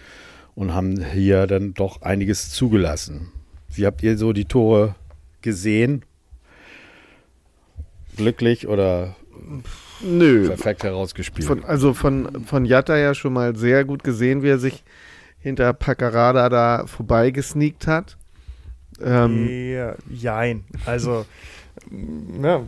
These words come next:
Speaker 3: ich hab mir das, äh, dann auch noch mal im, im Nachgang, äh, einmal angeguckt, alle Tore. Also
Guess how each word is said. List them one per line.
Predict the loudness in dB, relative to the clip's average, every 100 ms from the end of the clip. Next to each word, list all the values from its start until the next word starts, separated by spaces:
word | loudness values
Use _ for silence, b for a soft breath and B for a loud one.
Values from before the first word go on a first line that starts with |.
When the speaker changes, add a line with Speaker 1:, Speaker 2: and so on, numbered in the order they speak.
| -12 -12 -10 -8
Speaker 3:
ich | -6 -6
hab | -2
mir | -2
das, | -2 -4
äh, | -6
dann | -4 -2 0 -2 -2 -6 -10 -10 -10 -8
auch | -8
noch | -6
mal | -6 -6
im, | -6 -6
im | -4
Nachgang, | 0 0 0 -2 -2 -2 -6
äh, | -6 -4 -4
einmal | -4 -4 -2
angeguckt, | -2 -4 -6 -8
alle | -4 -4 -4
Tore. | 0 0 0 B B B B B _
Also | -2 -2